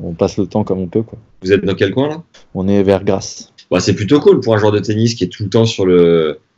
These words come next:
Speaker 2: sur le circuit, qui arrête jamais finalement de prendre un peu de temps pour, euh, pour soi,
Speaker 1: Euh,
Speaker 2: quoi.
Speaker 1: euh, ouais, les quinze premiers jours, on se dit, voilà, c'est super cool, euh, ça fait du bien.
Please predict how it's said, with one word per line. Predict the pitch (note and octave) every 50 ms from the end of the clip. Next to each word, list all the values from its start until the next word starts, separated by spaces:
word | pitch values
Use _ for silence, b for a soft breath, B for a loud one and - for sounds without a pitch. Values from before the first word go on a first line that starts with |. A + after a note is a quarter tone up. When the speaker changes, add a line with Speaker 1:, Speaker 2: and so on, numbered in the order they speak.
| _ _ _ -
Speaker 2:
sur | - - F#2
le | F#2 F#2
circuit, | F2+ - F#2+ - - B2 A2+
qui | - G#2+
arrête | F2+ F#2 F#2 F#2
jamais | F2 F#2+ F#2+ G2+ A2+ A#2
finalement | A2+ - F#2 F#2 F#2+ G#2 G#2+
de | G2+
prendre | - F#2 F2+
un | F2+ F2
peu | F#2 F2+
de | E2+
temps | - F2+ F2+
pour, | F2 - F2+ E2+ E2+ E2+
euh, | E2+
pour | E2+ F2+ E2+
soi, | - - A2 A2 G#2+ G#2+
Speaker 1:
Euh, | G#2 -
Speaker 2:
quoi. | G#2 G#2 G#2+ G#2+
Speaker 1:
euh, | G#2 G#2 G#2 G#2 G#2+ G#2
ouais, | A2 B2 C3+ C#3+ C3+
les | A2 G#2 G2
quinze | G2 - G#2+ G2+
premiers | - - - A2 A2 A2+ A2
jours, | A#2 C3 B2+
on | A2+ G2+ G2
se | F#2+
dit, | F#2 F#2 F#2+ G2
voilà, | F#2+ G2 G2+ A2 A2
c'est | - - F#2+
super | - - - _ G#2 G#2 -
cool, | - - A#2+ A#2 G#2
euh, | F#2+ F#2 F2+
ça | - - F2
fait | - - F2+
du | F#2+ F#2+
bien. | F#2+ G#2 B2+